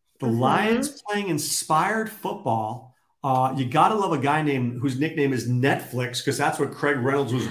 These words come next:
Speaker 1: doing, like, as they called him up to the starting team. The dude was watching Netflix.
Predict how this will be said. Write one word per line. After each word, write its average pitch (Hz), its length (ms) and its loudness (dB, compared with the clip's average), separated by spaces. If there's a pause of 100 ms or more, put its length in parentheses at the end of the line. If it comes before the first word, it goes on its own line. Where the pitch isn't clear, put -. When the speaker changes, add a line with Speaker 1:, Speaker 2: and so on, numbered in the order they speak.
Speaker 1:
doing, 139 440 4
like, 123 320 2 (240)
as 131 100 2
they 127 140 4
called 147 340 4
him 156 100 8
up 147 180 8
to 147 60 4
the 127 80 4
starting 135 540 -2
team. 139 320 0
The 120 80 -2
dude 143 220 2
was 113 100 0
watching 113 380 4
Netflix. 104 460 -4